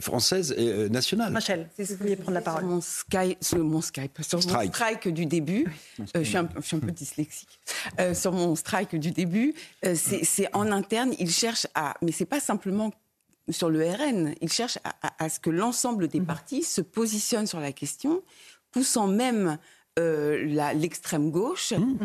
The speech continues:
Speaker 3: à des, à des incohérences
Speaker 1: Mmh.
Speaker 3: totales par rapport à Israël.
Speaker 2: Oui, absolument. Euh, j'aimerais juste qu'on écoute Vladimir Fidorovski, euh, ancien diplomate, écrivain russe, qui était notre invité la semaine dernière là-dessus, euh, sur le fait qu'il y a une escalade, un risque d'escalade avec la Russie. Écoutez.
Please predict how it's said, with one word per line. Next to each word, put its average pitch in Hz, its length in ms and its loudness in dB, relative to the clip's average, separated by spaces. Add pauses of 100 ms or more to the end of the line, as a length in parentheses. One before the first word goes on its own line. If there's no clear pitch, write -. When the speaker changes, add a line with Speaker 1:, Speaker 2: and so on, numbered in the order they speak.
(140)
Speaker 3:
à 175 120 2
des, 175 320 0
à 175 100 0
des 175 220 0
incohérences 208 640 2
Speaker 1:
Mmh. 190 40 -2
Speaker 3:
totales 269 400 0
par 196 120 -4
rapport 165 260 0
à 185 80 0
Israël. 196 500 -2 (200)
Speaker 2:
Oui, 185 80 -2 (100)
absolument. 180 460 -4
Euh, 240 100 2
j'aimerais 247 240 2
juste 339 140 -2
qu'on 285 80 2
écoute 254 180 0
Vladimir 226 320 2
Fidorovski, 185 560 -2 (400)
euh, 190 100 2
ancien 202 220 2
diplomate, 202 540 0
écrivain 185 400 0
russe, 214 440 0
qui - 60 -6
était 196 140 0
notre 190 240 0
invité 185 200 0
la 180 120 0
semaine 190 200 -2
dernière 196 220 0
là-dessus, 202 360 -2 (340)
euh, 180 160 2
sur 202 300 0
le 202 120 2
fait - 340 -4
qu'il 214 140 -2
y 208 40 2
a - 20 2
une 196 200 2
escalade, 180 580 0
un 175 100 0
risque 233 400 -2
d'escalade 180 480 -2
avec 170 160 -4
la 156 100 -6
Russie. 160 340 -14
Écoutez. 175 220 -12